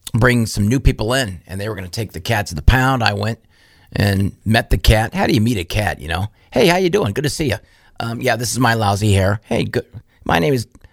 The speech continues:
Bromo." Yeah. So I obviously knew I was gonna take the cat regardless, but I picked up the cat, and the cat's been with me ever since.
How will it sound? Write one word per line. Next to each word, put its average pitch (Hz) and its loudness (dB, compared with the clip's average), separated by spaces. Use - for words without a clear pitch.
Bromo." 139 0
Yeah. 113 -4
So 104 0
I 147 2
obviously 135 -2
knew 110 0
I 104 -2
was 98 -6
gonna 92 -2
take 92 0
the - -6
cat 90 -4
regardless, 92 -4
but - -2
I 85 -2
picked - 6
up 92 -10
the 110 -2
cat, 117 0
and - -10
the - -14
cat's 110 -6
been 113 -6
with 104 -6
me 117 0
ever 104 -4
since. 139 -4